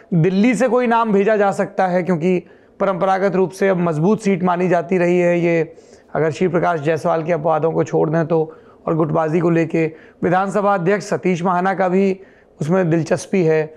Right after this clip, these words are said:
फर्रुखाबाद को लेके भी यही बात कही जा रही है कि कोई और चेहरा लाया जा सकता है, बगल की उन्नाव सीट हो, मतलब, you, you name the seat।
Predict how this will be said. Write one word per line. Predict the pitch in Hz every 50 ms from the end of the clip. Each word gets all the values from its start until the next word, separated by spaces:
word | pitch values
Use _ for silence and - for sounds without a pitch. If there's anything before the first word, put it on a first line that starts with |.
| - - - _ _ _
फर्रुखाबाद | 214 220 220 214 226 233 226 214 214 214 214
को | - 226
लेके | 214 214 202 175 208
भी | 202 208
यही | 196 202 202
बात | 185 190 190 185 -
कही | 196 185 180 185
जा | 180 175 170
रही | 170 175 170
है |
कि | 156 156
कोई | 156 170 165 165 - - - - - _ _ _ _ _ _ _ _ _ _ _
और | 202 190 190 180
चेहरा | - - 190 180 175 180
लाया | 175 170 170 170 170
जा | 156 170 160
सकता | 143 165 139 - - 170
है, | 160 165
बगल | 156 151 160 156 165 160
की | 156 170
उन्नाव | 175 165 160 165 175 175 175 165
सीट | - - 175 165 160 - 147
हो, | 151 156 156 156 151 156 - - - - - - _ _ _ _ _ _ - -
मतलब, | 247 285 294 - - 240
you, | 240 277 330 339 330 - -
you | 262 285 330 285
name | 285 320 349 349 330 311
the | 320 -
seat। | - - 262 233 180